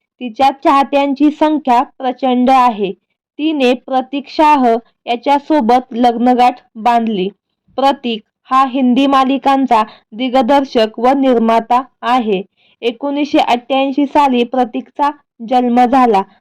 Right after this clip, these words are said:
तर एकोणीसशे चौऱ्याण्णव ची ऋता आहे. दोघांच्यात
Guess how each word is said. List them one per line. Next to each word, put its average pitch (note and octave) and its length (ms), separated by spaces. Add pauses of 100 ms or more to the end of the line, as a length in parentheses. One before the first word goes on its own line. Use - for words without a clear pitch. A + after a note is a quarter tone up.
(160)
तर B3+ 240 (460)
एकोणीसशे C#4+ 560
चौऱ्याण्णव C4 680
ची D4 220 (100)
ऋता B3 520
आहे. G#3+ 300 (340)
दोघांच्यात B3 680